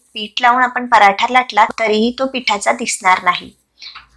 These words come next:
तुम्ही बघू शकता अशा प्रकारे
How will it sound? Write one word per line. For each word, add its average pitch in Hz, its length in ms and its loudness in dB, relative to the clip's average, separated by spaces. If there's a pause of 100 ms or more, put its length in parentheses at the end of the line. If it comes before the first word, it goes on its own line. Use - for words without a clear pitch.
(1800)
तुम्ही 220 140 -16
बघू 214 200 0
शकता 240 360 0
अशा 208 240 2
प्रकारे 226 460 0